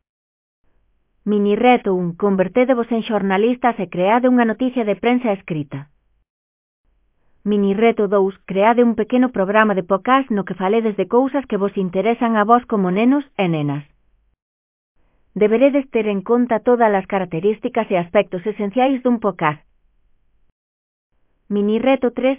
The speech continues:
elaborade un pequeno programa audiovisual no que se integren imaxe e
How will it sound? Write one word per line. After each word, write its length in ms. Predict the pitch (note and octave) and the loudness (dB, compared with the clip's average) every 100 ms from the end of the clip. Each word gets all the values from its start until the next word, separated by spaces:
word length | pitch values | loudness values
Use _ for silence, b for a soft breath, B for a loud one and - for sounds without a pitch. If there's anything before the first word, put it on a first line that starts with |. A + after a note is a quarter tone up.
| _ A3 | _ -2
elaborade 560 | G3+ F#3 F3+ G#3 G#3 | 0 0 2 0 2
un 160 | G3 F#3 | 0 -2
pequeno 400 | G3 B3+ B3+ C4 | -2 0 2 2
programa 480 | F#3+ F3 G#3+ A3 G3+ | -2 -2 0 0 0
audiovisual 640 | G3 F#3 F3 A#3+ B3 B3+ | 0 -2 -2 2 4 2
no 80 | A3+ | 0
que 80 | F#3+ | -2
se 40 | G3+ | -4
integren 400 | G3+ B3 B3 A3 | 0 0 0 0
imaxe 480 | G3 A3 C#4 C#4 - | 0 0 0 -2 -6
e 160 | F#3 | -6